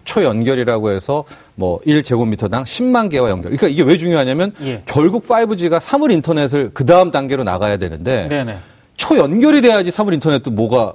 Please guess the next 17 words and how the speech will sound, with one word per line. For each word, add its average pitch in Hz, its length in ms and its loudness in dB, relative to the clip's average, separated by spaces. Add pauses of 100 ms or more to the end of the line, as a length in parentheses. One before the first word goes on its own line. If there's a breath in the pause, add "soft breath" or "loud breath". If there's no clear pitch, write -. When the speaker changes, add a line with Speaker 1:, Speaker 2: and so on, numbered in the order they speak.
(120)
Speaker 1:
뭐 120 160 -4
명함을 135 340 0
내밀잖아요. 87 460 -8
Speaker 2:
그렇죠. 123 300 -12
Speaker 1:
예, 123 80 -2
그러니까 107 240 -4
그 160 300 0
특성까지도 160 720 -4
같이 - 360 -6
있으면 156 440 -4 (380 soft breath)
이제 101 340 -4
거의 117 280 0
세 202 220 -2
가지, 160 220 2
그러니까 - 200 -10
초고속, 202 680 -4 (160)
초 247 280 2